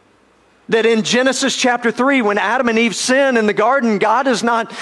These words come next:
sitting there saying, "Oh, guys, what do we do now? I didn't see that coming. I didn't know that that was about to happen." No, God knows ahead of time what's going to happen. And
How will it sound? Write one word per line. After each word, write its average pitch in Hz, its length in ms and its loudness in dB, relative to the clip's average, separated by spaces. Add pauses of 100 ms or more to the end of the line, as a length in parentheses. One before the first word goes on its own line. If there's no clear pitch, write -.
(120)
sitting 269 380 0
there 220 200 2
saying, 240 500 0
"Oh, 233 220 2
guys, 185 400 0
what 180 180 0
do 208 80 -2
we 196 160 -2
do 165 180 0
now? 208 440 -6 (1120)
I 240 140 2
didn't 247 260 2
see 240 320 0
that 214 280 0
coming. 226 520 -2 (400)
I 226 140 2
didn't 247 360 2
know 254 320 2
that 208 140 0
that 233 180 0
was 214 140 0
about 220 300 0
to 214 60 -6
happen." 233 520 -2 (1040)
No, 247 200 0
God 247 320 0
knows 247 640 2
ahead 214 400 -2
of 269 100 2
time 196 440 -2
what's 233 200 0
going 240 300 0
to 220 60 0
happen. 226 500 0
And 202 240 -4